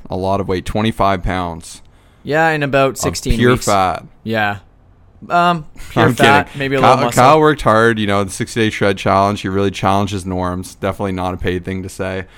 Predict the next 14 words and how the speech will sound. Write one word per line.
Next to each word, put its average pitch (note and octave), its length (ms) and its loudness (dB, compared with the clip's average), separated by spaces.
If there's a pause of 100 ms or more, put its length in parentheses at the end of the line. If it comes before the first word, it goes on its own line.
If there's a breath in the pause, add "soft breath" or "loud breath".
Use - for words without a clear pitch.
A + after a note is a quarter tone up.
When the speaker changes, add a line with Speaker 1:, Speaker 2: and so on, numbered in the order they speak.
(140)
Speaker 1:
So G#2+ 120 -4
he's B2+ 220 2
our B2 80 6
bonus A2 360 4
shout A2 300 4
out. A#2+ 200 4
You G2 100 -6
can G#2 100 -2
see A2 180 -4
his G#2 120 -4
transformation G2+ 680 -6
on F#2 140 -4
our F2+ 100 -6
Instagram. G#2+ 680 -4